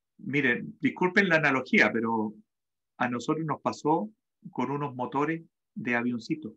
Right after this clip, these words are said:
de estos avioncitos radiocontrolados que, que yo vuelo. Yo les conté alguna vez que soy aeromodelista. Y miren, quiero mostrarles que es, es,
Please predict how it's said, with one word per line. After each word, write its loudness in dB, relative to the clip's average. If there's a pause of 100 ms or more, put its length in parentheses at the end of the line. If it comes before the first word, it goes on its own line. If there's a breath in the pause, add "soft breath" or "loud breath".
de -6
estos -6
avioncitos -2
radiocontrolados 0
que, -4
que -4
yo 0
vuelo. -2
Yo -2
les -4
conté -4
alguna -4
vez -6
que -12
soy -4
aeromodelista. -4 (1400 loud breath)
Y 8
miren, 8
quiero 6
mostrarles 4 (100)
que 0
es, -8
es, -